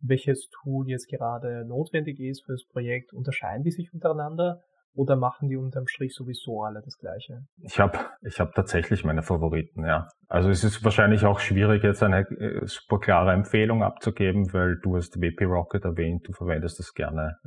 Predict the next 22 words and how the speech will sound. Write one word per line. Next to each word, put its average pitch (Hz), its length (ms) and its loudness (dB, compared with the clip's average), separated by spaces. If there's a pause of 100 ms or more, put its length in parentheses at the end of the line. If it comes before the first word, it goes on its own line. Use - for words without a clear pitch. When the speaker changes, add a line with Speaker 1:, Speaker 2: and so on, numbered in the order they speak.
(140)
Speaker 2:
Es - 320 -18 (140)
macht 92 480 0
das, 90 240 2
was 87 120 -4
es 80 140 -6
verspricht. - 680 -2 (220)
Es 76 140 -10
ist 80 140 -8
benutzerfreundlich, 80 880 -4 (300)
also - 200 -6
perfekt. - 600 -6 (180)
Was, - 320 -6
was 87 180 -4
will 92 120 4
man 95 160 4
mehr? 90 360 2 (120)
Ich - 140 -6
stöpsel 98 400 2
mir 104 140 6
die 101 80 2
Sachen 101 360 4
ein, 101 180 2